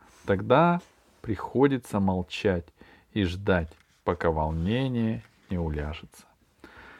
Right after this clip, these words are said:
Когда Франц и Габи подошли к школе, автобусу-, автобус уже стоял там. А рядом с ним ать два и фрау Майер. «Давай быстрее, мы последние!» крикнула Габи и побежала на посадку.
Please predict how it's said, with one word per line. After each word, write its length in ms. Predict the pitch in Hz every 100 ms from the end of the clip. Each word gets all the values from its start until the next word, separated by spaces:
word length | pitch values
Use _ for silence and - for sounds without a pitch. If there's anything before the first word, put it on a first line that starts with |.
| -
Когда 360 | - 196 208 240
Франц 580 | - 131 165 185 170 -
и 40 |
Габи 500 | 95 110 147 170 156
подошли 540 | 135 107 95 - 107 104
к 80 |
школе, 680 | - - - 120 175 180 165 - - - -
автобусу-, 840 | - - - 151 160 135 - 120 _
автобус 580 | - 98 - 151 175 -
уже 300 | 113 95 113
стоял 640 | 139 - 98 85 90 98 101 -
там. 300 | 80 71 - _ _ - - - -
А 140 | 101
рядом 380 | 110 120 101 98
с 160 | - 113
ним 440 | 107 151 190 190 190 -
ать 340 | 90 80 76
два 360 | 80 95 143 147
и 40 |
фрау 400 | - 82 90 98
Майер. 460 | 90 71 65 58 - _ -
«Давай 320 | 92 107 165
быстрее, 680 | 196 226 - 175 170 180 175
мы 160 | 170
последние!» 1200 | 175 208 - 190 214 233 208 208 196 165 120 -
крикнула 500 | - 127 120 120 113
Габи 440 | 101 117 165 156 135
и 40 |
побежала 600 | 123 98 98 101 123 143
на 120 | 113 92
посадку. 600 | 95 - 101 101 -